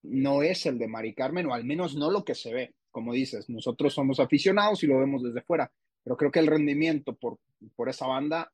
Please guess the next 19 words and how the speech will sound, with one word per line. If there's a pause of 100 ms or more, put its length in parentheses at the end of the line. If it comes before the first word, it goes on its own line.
(120)
deja,
pues,
mucho
que
desear,
¿no?
Como
bien
lo
dijiste,
yo
me
hubiera
apostado
por
Liz
Contreras,
por
ejemplo.